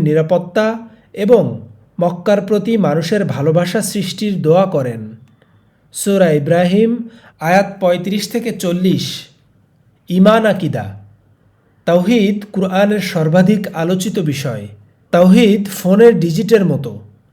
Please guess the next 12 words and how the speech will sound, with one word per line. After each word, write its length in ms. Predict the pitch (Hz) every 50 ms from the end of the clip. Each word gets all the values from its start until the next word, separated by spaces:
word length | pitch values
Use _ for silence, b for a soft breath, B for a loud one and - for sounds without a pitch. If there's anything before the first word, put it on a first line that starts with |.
| _ _ _ _ _ _ _ -
একটি 320 | 185 190 185 185 185 233 208
সংখ্যা 400 | - - 208 208 226 214 - 233 202
ভুল 220 | 147 165 196 202
হলেই 400 | 180 156 160 160 175 214 202 185 190 202 185 B B B B B B B
পুরো 200 | - 214 226 226 226 202
চেষ্টা 400 | 196 180 170 - - - 226 214
ব্যর্থ 340 | 175 143 147 151 - - - 220
হয়ে 260 | 185 160 165 156 151
যায়। 300 | 147 147 135 123 113 110 110 - - - _ _ _ _ _ _ _ _ _ -
এ 80 | 202 180
কারণে 360 | 185 208 214 233 240 226 202 185 185 190 185 B B B B B B
কুরআনের 500 | B 208 202 - 202 196 214 220 220 214